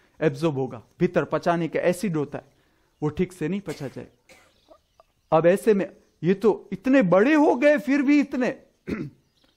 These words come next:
अनजान है ये लोग कि इस तरह से ड्राई फ्रूट नहीं खिलाया जा सकता, ड्राई फ्रूट इस तरह से नहीं दिया जाता। और ड्राई फ्रूट में लोगों को देख रहा हूं कि ड्राई फ्रूट खा रहे और बिना, बिना कुछ किए खा रहे,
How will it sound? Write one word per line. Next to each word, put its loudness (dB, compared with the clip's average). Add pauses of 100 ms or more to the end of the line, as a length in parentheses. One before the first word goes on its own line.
(120)
अनजान 6
है -2
ये 0
लोग -2 (640)
कि -4
इस -10
तरह -4
से -8
ड्राई -2
फ्रूट -10
नहीं 0
खिलाया -4
जा -12
सकता, -20 (100)
ड्राई -4
फ्रूट -8
इस -10
तरह 0
से -4
नहीं 0
दिया 0
जाता। -10 (100)
और -2
ड्राई 4
फ्रूट -6
में -2
लोगों -2
को -8
देख -8
रहा -20
हूं -20
कि -20
ड्राई -14
फ्रूट -20 (600)
खा 2
रहे 4
और 4
बिना, 0 (200)
बिना 4
कुछ -4
किए 0
खा 2
रहे, -2